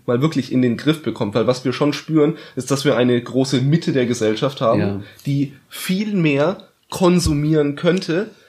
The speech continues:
Speaker 1: als sie kann durch ihre aktuelle f-, wirtschaftliche Situation. Und
Speaker 2: Mhm.
Speaker 1: ich glaube, das ist tatsächlich der Wirtschaftstreiber, den wir wirklich brauchen. Die, wir ziehen quasi den Menschen, die ihr Geld noch sinnvoll ausgeben können,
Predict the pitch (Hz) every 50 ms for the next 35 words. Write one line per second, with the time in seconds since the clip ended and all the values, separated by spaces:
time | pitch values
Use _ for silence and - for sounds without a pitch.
0 | _ _ - _ _ _ _ _ _ _ _ _ _ _ - - 151 175 185 185
1 | - - - - - - 175 156 139 - - - 165 156 180 196 196 - - -
2 | - _ _ - _ - 165 170 170 175 170 165 160 139 143 - - - 170 139
3 | 147 143 135 - - 147 139 123 131 143 156 160 160 151 - - 139 135 139 131
4 | 139 131 - 143 123 127 - - 214 180 123 95 90 117 113 107 101 98 95 98
5 | - 139 - - 156 156 160 160 160 - - - _ _ - 160 165 - 180 170
6 | - - 180 160 - - 151 151 165 156 151 - - - _ _ _ - - 160
7 | 170 160 160 180 180 - - 147 143 - - - - - 156 139 139 135 139 -
8 | 139 135 127 127 131 127 - - - - 127 120 143 151 196 220 214 185 160 -
9 | - - 123 - 120 165 214 220 - 127 - - - - - - - _ _ _
10 | _ _ _ - 151 151 156 160 - 147 139 147 135 147 - - - - 175 185
11 | 208 226 - - 165 151 156 165 139 139 139 147 180 196 170 139 147 180 202 -
12 | - 185 165 - 160 151 135 131 131 143 151 151 151 127 - - - 170 202 262
13 | 254 - - 147 113 85 78 101 110 110 - - 143 135 156 139 135 135 127 -
14 | 139 113 120 131 151 190 -